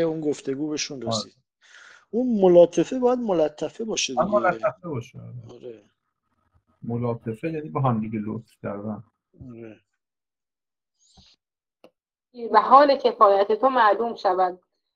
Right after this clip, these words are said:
Speaker 3: خداوند تو را. و هر عملی که به کسی دهی سزاوار ده و از بحر طمع را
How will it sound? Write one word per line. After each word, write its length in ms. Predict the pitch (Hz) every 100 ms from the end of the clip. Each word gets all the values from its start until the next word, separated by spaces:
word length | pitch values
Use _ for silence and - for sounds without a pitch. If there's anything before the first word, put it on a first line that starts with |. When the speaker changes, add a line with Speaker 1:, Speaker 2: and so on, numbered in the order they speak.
| _
Speaker 3:
خداوند 640 | _ 214 202 190 196 196 180
تو 240 | 175 180
را. 220 | 175 175 - _ _ _ _ _ _ _ _ _ _ _ _ _ _ -
و 100 | 269
هر 220 | 330 392
عملی 420 | - 277 311 339
که 100 | 311
به 140 | 254 240
کسی 380 | 247 233 240
دهی 520 | 202 226 220 302 339 339
سزاوار 760 | _ 226 220 208 208 247 262 202
ده 280 | 175 170 - _
و 40 |
از 240 | 202 196 190
بحر 340 | 247 - 240 208
طمع 540 | - 196 220 254 226
را 320 | 240 233 233